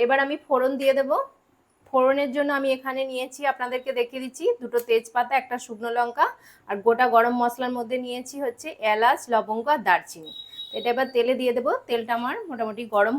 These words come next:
হয়ে গেছে। এবার কয়েক সেকেন্ড এটাকে একটু ভেজে নিতে হবে,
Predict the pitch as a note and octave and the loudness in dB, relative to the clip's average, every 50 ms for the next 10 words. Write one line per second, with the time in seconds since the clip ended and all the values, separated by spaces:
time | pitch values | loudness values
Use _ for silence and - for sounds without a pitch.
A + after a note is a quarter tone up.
0 | B3+ C4 B3+ B3+ B3 B3+ C4 C4+ C4 - - E4+ A#4 B4+ - - - _ _ _ | -2 -2 -4 -4 -2 -2 -2 -4 -4 -6 -8 -8 -8 -8 -10 -14 -14 _ _ _
1 | _ _ - - - - G#3 G#3+ A#3+ C4 D4 G#4 - - _ _ _ _ _ _ | _ _ -20 -20 -16 -10 -4 0 0 0 0 0 -4 -12 _ _ _ _ _ _
2 | _ _ _ _ _ _ _ _ _ _ _ _ _ - B3 C4 C#4+ C#4+ C#4+ - | _ _ _ _ _ _ _ _ _ _ _ _ _ 4 6 6 6 4 0 -4
3 | D4+ C4 D4+ D4+ D4 C#4+ B3+ C#4 C4+ C#4 C#4+ - - D4+ C4 A#3+ B3+ A#3 A3 B3+ | -4 -2 0 0 0 0 0 0 0 0 -2 -4 -6 -8 -4 0 2 2 2 2
4 | B3+ C4 C4 C4 C4 C#4+ C#4+ C4 B3 B3 C#4 | 0 -2 -2 -2 -4 -2 -2 -2 -2 0 -2